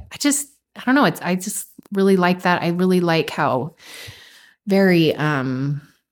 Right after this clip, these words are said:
I like the politics of Oregon, actually. <laughs> I prefer a blue state, and yeah, I just really like it here. So.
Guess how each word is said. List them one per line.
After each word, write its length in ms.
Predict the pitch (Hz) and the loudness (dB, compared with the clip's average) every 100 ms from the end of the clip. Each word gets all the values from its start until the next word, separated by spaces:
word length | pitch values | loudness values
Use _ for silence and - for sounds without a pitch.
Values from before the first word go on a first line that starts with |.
| _ _ _ - | _ _ _ -6
I 100 | 202 | 0
like 220 | 208 214 | 2 2
the 60 | 233 | -2
politics 640 | - 165 151 156 165 - | 0 2 2 0 -4 -6
of 100 | 175 | -6
Oregon, 580 | 170 156 165 165 170 185 | -4 -2 -2 -4 -4 -6
actually. 380 | 196 160 - 254 - | -8 -10 -2 -2 0
<laughs> 1000 | - 392 - - - - 294 277 233 - | -2 -2 -2 -4 -6 -16 -12 -10 -10 -4
I 160 | 175 | -2
prefer 460 | 170 220 214 180 170 | 0 0 0 0 0
a 60 | |
blue 200 | 170 165 | 2 2
state, 460 | 170 - 165 165 160 | 2 2 0 2 0
and 500 | 156 151 147 180 - - _ _ _ | -2 0 2 0 -4 -14 _ _ _
yeah, 340 | 262 320 185 - _ _ - | -4 -2 -2 -4 _ _ -8
I 80 | 214 | -6
just 340 | 262 - - - | -4 -6 -8 -12
really 180 | 226 233 | -8 -8
like 200 | 240 233 | -8 -10
it 80 | - | -8
here. 200 | 180 170 _ _ - | -8 -10 _ _ -8
So. 280 | 190 180 | -2 -2